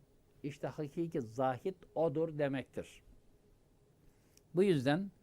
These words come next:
bazı Hanefi kitaplarının Ebu, Ebu Yusuf diyecektim. E, doğa-, İmam-ı Muhammed, Ebu Hanife'nin talebesi İmam-ı Muhammed'in bu sözüyle başladığını görüyoruz. Bu son derece kıymetlidir, son derece güzeldir.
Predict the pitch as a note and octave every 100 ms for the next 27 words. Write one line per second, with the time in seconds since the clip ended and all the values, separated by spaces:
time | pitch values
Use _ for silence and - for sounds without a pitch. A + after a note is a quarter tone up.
0 | - - _ _ _ _ - D#3 G#3+ G3+
1 | - E3+ D#3 F#3+ F#3+ - D#3+ C#3+ D3+ D3
2 | E3 G3 - D3+ E3+ F3 - - _ _
3 | _ _ _ - C#3+ D#3+ D#3 D3 C#3+ E3+
4 | - C3+ B2 A#2 - G#2+ G#2+ _ - _
5 | _ - - D3 D3 E3 D#3+ C#3+ E3+ E3+
6 | F3 E3 D#3+ C#3 D#3+ D#3+ C#3+ - C#3+ D3
7 | E3+ G3 - D#3+ D3+ D3+ D3+ D3+ C3+ D3
8 | D3+ D3+ D3 - C#3+ C#3+ D3+ D#3 D3+ C#3+
9 | C3+ D#3 C#3+ C#3+ F3 F#3+ C#3+ G3 A3 E3+
10 | D3 D3+ C#3 C3 B2 B2+ - B2+ A#2+ A#2+
11 | A#2 A2 G#2+ G2 F#2 - - - _ _
12 | _ _ - _ _ _ F#3 G3 - -
13 | - F3+ D#3 C3+ A#2+ A#2 D3+ C#3 C#3 C#3
14 | E3 F#3 F#3+ - D#3+ C3+ A#2+ A#2 G#2+ A2
15 | D3+ F3+ G3